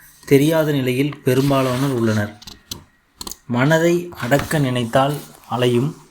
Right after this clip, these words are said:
மனதை அறிய நினைத்தால் அடங்கும். இது வந்து அருட்தந்தை வேதாத்திரி மகரிஷியின் மணிமொழி. மனதை மேல்மனம், நடுமனம், ஆழ்மனம் என மூன்று பிரிவாக பிரிக்கலாம். மேல்மனம்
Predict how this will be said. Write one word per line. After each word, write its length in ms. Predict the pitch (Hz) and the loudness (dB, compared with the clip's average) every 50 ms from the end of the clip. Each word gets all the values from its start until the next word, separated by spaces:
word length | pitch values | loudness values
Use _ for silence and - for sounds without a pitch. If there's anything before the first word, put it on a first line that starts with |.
| _ - - - _ _ _ _ _ - | _ -20 -20 -20 _ _ _ _ _ -8
மனதை 640 | 127 123 127 131 143 143 139 151 151 156 156 156 - - | -4 -2 0 2 2 2 2 2 0 0 -4 -8 -12 -12
அறிய 420 | - - 120 120 139 143 151 143 | -6 -4 0 2 2 2 2 2
நினைத்தால் 800 | 135 131 120 120 120 113 117 - 120 123 135 139 139 - - - - _ - | 0 0 0 -2 -2 -2 -2 0 0 2 2 0 -2 -6 -12 -20 -20 _ -12
அடங்கும். 540 | - 120 113 120 123 117 107 101 98 - - - _ _ _ _ - - - - - - - | -6 -2 0 0 2 0 -2 -4 -6 -8 -12 -20 _ _ _ _ -20 -18 -16 -16 -16 -12 -6
இது 160 | - 127 131 | -2 2 2
வந்து 400 | 127 127 127 131 135 165 175 170 175 | 4 4 2 0 0 0 -2 -2 0
அருட்தந்தை 640 | 131 127 135 151 156 151 156 160 151 147 147 156 143 | 0 2 2 2 2 0 0 0 0 2 2 0 2
வேதாத்திரி 600 | 117 120 123 131 139 143 147 147 143 - 147 143 | 2 2 2 2 2 2 0 0 0 -2 -2 0
மகரிஷியின் 600 | 135 131 117 117 123 120 117 - 127 131 143 156 156 151 139 139 113 | 0 0 0 0 0 0 -2 -2 -2 -2 -2 -4 -6 -8 -10 -8 -6
மணிமொழி. 520 | 123 123 127 123 120 117 110 107 104 107 - _ _ _ _ _ _ _ _ _ _ _ _ _ _ _ _ - | -4 -2 0 0 0 0 0 0 -2 -6 -14 _ _ _ _ _ _ _ _ _ _ _ _ _ _ _ _ -6
மனதை 720 | 120 120 127 135 151 147 156 165 170 165 175 - - - _ _ _ _ _ _ - | -2 0 2 2 2 2 2 0 -2 -4 -6 -10 -20 -20 _ _ _ _ _ _ -4
மேல்மனம், 720 | 117 123 139 151 160 165 156 147 131 131 143 156 180 - - _ _ _ - | 0 2 4 4 4 2 0 0 0 -2 -2 -4 -4 -8 -14 _ _ _ -8
நடுமனம், 840 | 117 117 120 123 147 147 143 131 120 117 127 147 170 175 - - _ _ _ - | -4 -2 2 4 4 4 4 2 0 0 0 -2 -4 -4 -10 -14 _ _ _ -8
ஆழ்மனம் 600 | - 113 123 131 131 123 120 113 107 101 107 - - - - - | -2 0 2 4 4 4 2 0 0 -2 -4 -8 -14 -20 -12 -6
என 120 | - 113 | -2 0
மூன்று 400 | 110 117 123 135 143 143 131 135 | 0 0 2 2 0 2 0 0
பிரிவாக 420 | 120 - 123 123 123 123 120 123 139 | 0 0 0 0 0 0 0 -2 -2
பிரிக்கலாம். 580 | 139 - 117 113 - - 113 113 123 147 - - - _ _ _ _ _ _ _ _ _ - | -4 -4 -4 -4 -2 -2 -2 -2 -2 -4 -6 -10 -16 _ _ _ _ _ _ _ _ _ -4
மேல்மனம் 760 | 123 127 139 156 170 175 165 156 147 143 147 156 170 175 175 | 0 2 4 4 4 4 2 2 0 -2 -2 -2 -4 -6 -8